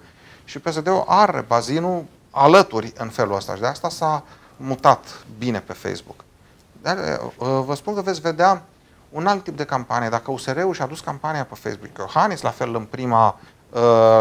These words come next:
lui campanie prezidențială și a reușit să facă cu Facebook-ul ca un instrument de campanie destul de bine folosit, acum veți vedea alte tipuri de, uh,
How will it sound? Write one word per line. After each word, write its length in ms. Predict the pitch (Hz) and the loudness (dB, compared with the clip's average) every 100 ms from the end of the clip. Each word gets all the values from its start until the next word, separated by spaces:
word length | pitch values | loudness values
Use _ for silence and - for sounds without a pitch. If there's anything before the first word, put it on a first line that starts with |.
| 110 110 | 6 4
lui 220 | 107 120 131 | 2 -2 -4
campanie 400 | 113 101 127 110 | -6 -4 -4 -2
prezidențială 640 | 110 104 107 101 110 107 | -4 -6 -6 -2 0 0
și 140 | - | 2
a 140 | 104 110 | 4 4
reușit 420 | 113 113 208 214 | 4 -2 -6 -8
să 120 | - | -8
facă 420 | 127 123 - 101 - - - - - | -2 -2 -2 -8 -8 -18 -20 -20 -18
cu 100 | 127 | -10
Facebook-ul 720 | - 139 110 107 98 107 101 104 | 0 0 0 -8 -12 -12 -12 -10
ca 100 | - | -6
un 140 | 180 180 | -6 -6
instrument 520 | 165 - 175 185 156 - | -10 -12 -8 -8 -8 -14
de 120 | 117 | -10
campanie 420 | 117 113 135 127 | -8 -6 -4 -4
destul 340 | 110 - 143 | -6 -8 -8
de 80 | 127 | -8
bine 240 | 104 127 110 | -8 -8 -8
folosit, 420 | 107 95 - 185 - - - | -10 -12 -12 -14 -16 -20 -12
acum 260 | 180 226 226 | -4 -2 -2
veți 180 | 202 | -4
vedea 220 | 185 202 196 | -6 0 2
alte 260 | 196 147 | 2 -2
tipuri 400 | 135 - - 104 98 | -14 -18 -20 -20 -12
de, 420 | 98 98 95 90 - _ _ _ 113 | -8 -6 -6 -8 -14 _ _ _ -6
uh, 960 | 104 101 101 98 98 95 95 92 98 | -2 0 2 2 2 2 0 -2 -4